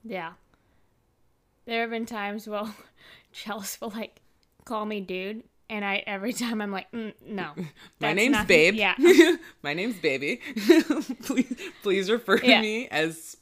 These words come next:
Speaker 2: sweetheart, love, darling, something."
Speaker 1: But I have caught myself saying dude too, which is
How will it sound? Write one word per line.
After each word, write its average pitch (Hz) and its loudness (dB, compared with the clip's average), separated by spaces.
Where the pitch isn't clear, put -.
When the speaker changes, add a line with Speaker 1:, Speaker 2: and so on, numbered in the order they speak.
Speaker 2:
sweetheart, 180 -4
love, 151 -8
darling, 147 -8
something." 160 -12
Speaker 1:
But 226 -6
I 220 -4
have 226 -8
caught 208 -10
myself 190 -14
saying 180 -14
dude 180 -12
too, 175 -14
which 170 -12
is - -